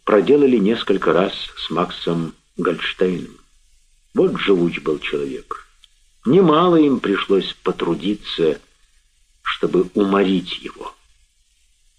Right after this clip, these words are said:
«А Герла?» — спросил и он. «Ты забыл про Герлу, дружище». В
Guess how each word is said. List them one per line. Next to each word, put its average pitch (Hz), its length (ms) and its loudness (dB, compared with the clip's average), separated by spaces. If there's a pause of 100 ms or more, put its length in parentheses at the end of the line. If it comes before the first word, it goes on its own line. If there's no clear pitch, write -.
(1600)
«А 123 120 6
Герла?» — 113 680 2 (460)
спросил 101 460 -2
и 101 140 -4
он. 95 340 2 (1200)
«Ты 147 180 6
забыл 170 500 6 (120)
про 131 180 4
Герлу, 135 580 2 (240)
дружище». 110 600 0 (1600)
В - 140 -12